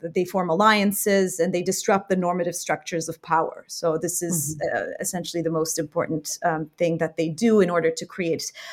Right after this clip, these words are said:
Speaker 1: awareness, uh, mobilize people, um, and yeah, and form this visual memory, because, um, you know,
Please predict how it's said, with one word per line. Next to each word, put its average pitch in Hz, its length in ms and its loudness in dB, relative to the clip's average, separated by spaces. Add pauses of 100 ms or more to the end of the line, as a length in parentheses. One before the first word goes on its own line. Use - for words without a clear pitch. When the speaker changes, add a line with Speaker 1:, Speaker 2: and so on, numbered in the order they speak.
(140)
Speaker 1:
awareness, 185 800 4
uh, 180 140 2
mobilize 170 640 2
people, 185 720 4
um, 170 580 -2
and 180 240 -2 (240)
yeah, 220 280 8
and 170 140 2
form 196 540 2 (100)
this - 440 -4
visual 190 360 4
memory, 196 580 6
because, 165 760 -2
um, 165 480 -2
you 190 100 -4
know, 156 240 0